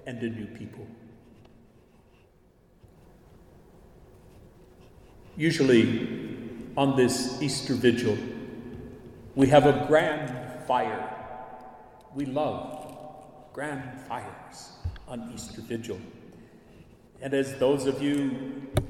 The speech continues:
who are here and sisters who are listening and the members of our covenant community, our associates know, we had great fires the last few years out by,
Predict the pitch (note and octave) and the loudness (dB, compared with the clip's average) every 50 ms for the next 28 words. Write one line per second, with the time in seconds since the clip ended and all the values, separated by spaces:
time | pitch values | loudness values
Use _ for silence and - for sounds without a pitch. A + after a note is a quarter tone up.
0 | - - - - C#3+ C3+ C3 C3 A#2+ A2+ C#3+ D3 C#3+ D3 C#3+ C3 A2 G2+ F#2 - | -8 -12 -8 -6 -2 0 2 2 2 2 2 2 4 4 4 4 2 2 -2 -6
1 | - - - - - - - - - - - - - - - - - - D#3 D3+ | -8 -8 -10 -10 -12 -12 -14 -14 -14 -14 -16 -16 -16 -16 -16 -14 -8 -8 -8 -6
2 | - - D3 C#3+ C#3 C#3 - - C#3 C#3 C3+ C3 B2 B2+ C3+ C#3+ C3+ - - - | -2 0 2 2 2 0 -2 -4 0 2 4 4 4 4 2 0 0 0 0 0
3 | D#3 D3 C#3+ C3 A#2 A2+ A#2 A#2 A#2 C3+ D3+ - D3 C#3+ C3+ C3 C3 C#3 B2+ B2+ | 0 0 0 0 0 -2 -2 0 0 4 4 6 6 6 4 4 4 4 4 4
4 | B2 B2 B2+ B2+ B2 A#2+ - - - - - - - - - - - - - - | 4 4 4 4 4 2 0 -2 -6 -6 -8 -8 -8 -10 -10 -10 -12 -12 -2 0
5 | D3 D3 D3+ D3 C3+ C3+ C3 - C3+ C3 - C3 C3 C3+ D3+ D#3+ D#3 D3+ D3 - | 0 2 2 2 2 2 0 0 -4 -6 -6 -4 -4 -2 -2 0 0 0 0 0
6 | C#3+ D3 C3+ B2+ A#2 A2 - - - A#2+ B2 B2 C3+ C3 B2 - D#3 D3+ D3 D3 | -2 -2 -2 -2 -4 -6 -8 -8 -6 -4 -4 -2 -2 -4 -2 -2 0 0 0 -2
7 | C#3+ C3+ C3+ - C3+ C3+ D3+ E3 D#3 C3 A#2+ - - - - - - - - - | -4 -6 -6 -6 -2 2 2 4 4 2 0 -2 -6 -8 -10 -10 -10 -12 -12 -12
8 | - - - - - - - - - - C#3+ D#3 D3 C#3 D3+ C#3+ B2 A#2+ A2+ - | -14 -14 -16 -16 -16 -18 -20 -20 -18 -16 -14 -12 -10 -8 -8 -8 -8 -8 -10 -8
9 | - C#3 C#3 C#3+ - - - - B2+ A#2 B2+ B2 G#2 G#2+ - - - - - - | -4 -2 -2 -2 -4 -10 -12 -10 -10 -8 -8 -8 -10 -12 -14 -16 -16 -16 -16 -16
10 | - - C3+ A#2+ A2 A#2 A#2+ - - - - - - B2 A2+ A2+ A2+ C3 C3 A#2 | -14 -14 -12 -10 -10 -12 -12 -14 -16 -18 -18 -14 -12 -10 -8 -8 -6 -6 -6 -6
11 | - - - - - - - - - - - - - - - - B2+ B2+ C3 B2+ | -6 -8 -12 -12 -14 -16 -16 -18 -18 -20 -20 -20 -20 -20 -14 -6 -4 -4 -4 -4
12 | B2+ - - - - - - C#3 A#2 B2 B2+ A#2+ | -8 -10 -12 -14 -14 -12 -8 -8 -6 -6 -6 -8